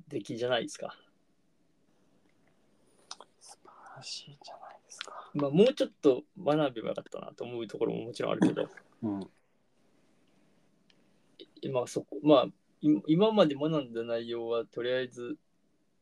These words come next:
Speaker 1: 全然後悔しないし、
Speaker 2: うん。
Speaker 1: よかったんやけど、
Speaker 2: うん。
Speaker 1: もっと大事なこと学んでもよかったかも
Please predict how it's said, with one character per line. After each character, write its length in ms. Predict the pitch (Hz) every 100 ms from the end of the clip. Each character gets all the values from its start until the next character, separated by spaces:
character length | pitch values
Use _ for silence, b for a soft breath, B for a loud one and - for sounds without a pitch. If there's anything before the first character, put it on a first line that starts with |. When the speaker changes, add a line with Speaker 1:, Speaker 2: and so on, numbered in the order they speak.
| _
Speaker 1:
全 160 | 131 135
然 160 | 131
後 220 | - 147 120
悔 200 | 110 -
し 120 | -
な 100 | -
い 60 | -
し、 300 | - - - _ _ -
Speaker 2:
う 80 | 113
ん。 180 | 104 - _ - - - - - _ -
Speaker 1:
よ 120 | 131
か 100 | 127
っ 60 |
た 140 | - 107
ん 80 | -
や 40 |
け 100 | 107
ど、 240 | 104 - - _ _
Speaker 2:
う 80 | 113
ん。 200 | 104 101 _ _ _ _ -
Speaker 1:
も 80 |
っ 60 | 175
と 100 | 156
大 220 | 123 151
事 60 | 160
な 80 | 160
こ 100 | -
と 80 |
学 200 | 120 127
ん 40 | 131
で 80 | 117
も 60 |
よ 60 | 117
か 120 | 147
っ 80 | -
た 100 | -
か 80 |
も 80 | 151